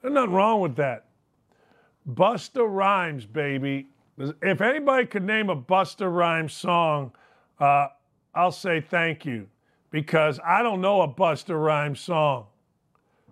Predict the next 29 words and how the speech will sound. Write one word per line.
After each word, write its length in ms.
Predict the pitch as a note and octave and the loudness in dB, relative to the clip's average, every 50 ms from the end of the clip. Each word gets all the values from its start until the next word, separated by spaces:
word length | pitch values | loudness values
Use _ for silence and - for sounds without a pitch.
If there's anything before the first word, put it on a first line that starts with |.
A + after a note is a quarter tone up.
| _ _ _ | _ _ _
But 140 | - D#3 D#3 | 0 0 2
if 160 | E3 D#3+ - | 2 2 0
you 140 | D#3+ F3 D#3 | 0 -2 0
do, 520 | D3 C3 F3 G3 G#3 G3 F#3 E3 D3+ C3+ - _ _ _ _ _ _ _ _ - | 0 2 2 2 4 4 2 2 0 -2 -6 _ _ _ _ _ _ _ _ 0
uh, 40 | D3+ | 2
I 220 | D3 D3 D3+ F3 | 2 4 4 2
think 220 | E3 D3+ A#3 G#3 F3+ | 2 0 0 0 2
I 80 | F3+ | 2
better 300 | E3+ D#3 F3 F3+ F3+ E3 | 2 2 2 2 2 2
check 360 | D3 - - G#3 F#3 D#3+ D3 - | 0 -4 -4 -2 -2 -2 -2 -4
the 80 | F3+ | -4
YouTube 520 | D3 D3+ E3 F3 F3 - - E3 D#3 C3+ A#2+ | -2 0 0 0 -2 -2 -2 -2 -4 -4 -4
chat. 460 | - - E3 D3 C#3+ C3+ B2+ - _ _ _ _ _ _ D3 | -4 0 0 2 2 0 -2 -4 _ _ _ _ _ _ -4
Generally, 480 | B2+ E3 G#3 G#3 A#3 A#3+ A3+ G3+ G3 | 0 2 4 4 4 2 2 2 2
the 100 | E3+ E3+ E3+ | 2 2 2
YouTube 520 | E3+ F3+ G3 G#3+ F3 - - F#3+ E3 D3 | 2 2 2 2 2 2 0 0 0 0
chat 300 | - - G3 E3 E3 E3 | 0 2 2 2 4 2
will 120 | D#3+ E3 F3 | 2 2 2
understand 680 | F3+ F3 E3+ E3 D3 - - G#3 F#3+ F3 E3 D3+ B2+ - | 2 2 0 -2 -4 -4 -2 0 0 0 0 -2 -2 0
Busta 420 | G3+ G3 F3 D#3 - - G#3 G3 F3 E3 | 2 2 2 0 -2 -4 -4 -2 0 2
Rhymes 380 | E3 E3 E3 D#3+ D#3 D#3 D3 - | 2 2 0 0 -2 -2 -4 -6
songs. 560 | - - F#3 F3 E3 D#3 D3 C3+ B2 A2 - _ _ _ _ _ _ _ _ _ _ _ _ _ _ _ _ _ _ _ _ _ _ _ _ _ _ _ _ _ - | -4 -2 0 0 2 0 0 -2 -4 -10 -16 _ _ _ _ _ _ _ _ _ _ _ _ _ _ _ _ _ _ _ _ _ _ _ _ _ _ _ _ _ -4
But 200 | D3 E3+ A#3+ B3 | 0 2 2 4
it 160 | G3+ A3 A#3+ | 4 2 2
is 260 | D4+ F4+ G#4+ - - | 2 0 -2 -4 -6
scary. 480 | - - G#3 G3 A#3 B3 G3+ C#3 C3 C#3+ | -4 -2 0 2 2 2 0 -2 -4 -6
I 60 | D#3 | -2
mean, 160 | F3+ F#3+ G3 | 0 0 2
let's 220 | G#3 A#3 A#3 - | 2 0 0 -2